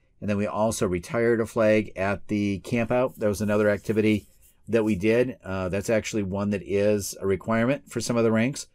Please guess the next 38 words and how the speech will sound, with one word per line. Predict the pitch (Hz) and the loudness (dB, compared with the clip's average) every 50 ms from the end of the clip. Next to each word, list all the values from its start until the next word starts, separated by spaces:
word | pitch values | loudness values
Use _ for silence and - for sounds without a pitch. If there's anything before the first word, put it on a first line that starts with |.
| _ _ _ _ _ _ _ _ _ - | _ _ _ _ _ _ _ _ _ -8
Uh, | - 92 95 95 92 92 | -4 -2 0 0 0 0
so | - - - 98 95 95 95 92 | -2 0 0 2 4 4 6 4
if | 95 90 - - | 4 2 0 -2
you, | 113 113 113 113 110 110 110 107 | 0 2 4 4 4 4 4 4
uh, | 107 104 101 95 | 4 4 2 2
haven't | 107 113 113 117 110 | 2 2 2 2 2
done | 107 113 110 107 | 2 2 2 2
that | 110 107 92 | 0 0 0
yet, | 95 104 110 123 143 - _ - _ _ - | 0 0 2 2 0 -2 _ -20 _ _ -10
that's | 85 95 92 90 - | -6 -4 -4 -4 -2
something | - 104 92 90 101 98 | -4 -4 -2 -2 -2 0
that, | 98 95 85 - - - - | 0 -2 -4 -4 -10 -4 -2
uh, | 98 98 98 | 0 2 2
you'll | 95 92 95 95 98 | 0 0 0 0 2
eventually | 98 90 104 101 98 110 107 98 | 2 2 0 0 0 -2 -2 -2
need | 98 98 92 82 | -2 -2 -2 -2
to | 90 | -2
do. | 82 104 107 113 127 131 _ _ - - _ _ _ _ _ _ _ - | 2 2 4 4 2 0 _ _ -20 -20 _ _ _ _ _ _ _ -6
And | 110 104 107 104 107 104 104 | -2 0 0 2 0 0 -2
with | 101 113 127 120 - | 0 0 0 0 -2
the | 135 | -6
flag | 113 - 139 127 120 113 - | -4 0 2 2 2 0 0
folding, | - 123 120 127 127 135 131 131 131 - _ _ _ _ _ _ _ - | 0 0 2 2 2 2 2 0 0 -6 _ _ _ _ _ _ _ -8
uh, | 95 101 104 101 101 92 | -4 -4 -2 -2 -2 -2
a | 92 | -2
lot | 98 110 117 123 | 0 0 2 2
of | 127 120 | 2 2
you | 120 123 113 | 2 2 2
may | 107 104 107 110 113 | 2 4 4 4 4
be | 104 113 110 110 | 2 2 0 0
familiar | - 117 110 107 107 107 104 101 | 0 0 0 2 4 4 4 4
with | 104 98 - | 2 0 0
flag | - 113 104 101 87 | 2 2 2 2 2
folding. | - 110 104 104 101 95 98 95 92 | 0 0 2 2 4 2 2 0 0
You | 90 90 92 | -2 -2 -2
may | 92 92 95 101 101 98 | -2 0 0 0 0 0
not | 98 92 92 92 95 98 92 90 | 0 0 0 0 0 0 -2 -2
be, | 90 110 104 101 101 101 101 - | 0 0 2 2 2 2 0 -2